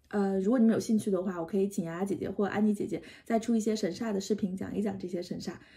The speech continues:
但总的来说哈，出生在这四个日子的，呃，其中戊戌日是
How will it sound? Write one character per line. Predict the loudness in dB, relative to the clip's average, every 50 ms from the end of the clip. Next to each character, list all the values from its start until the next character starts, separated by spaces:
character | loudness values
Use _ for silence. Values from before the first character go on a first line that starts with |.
| -20 -12 -6
但 | -2 0 2
总 | 4 4 4
的 | 4 2
来 | 2 0 0
说 | 0 0 0
哈， | 0 0 -2 -2
出 | -2 -2 -2 0
生 | 0 2 2
在 | 2 2
这 | 2 0 0
四 | -2 -4 -6 -4 -2 0
个 | 0 0
日 | 2 2 0
子 | -2 -2 -4 -6
的， | -6 -6 -6 -8 -10 -14 -18 -20 -20 -10
呃， | -4 -2 0 0 0 0 -2 -2 -4 -6 -6
其 | -4 -2 0
中 | 0 0 2 2
戊 | 2 2
戌 | 2 2 0 0
日 | 2 0
是 | 0 -2 -4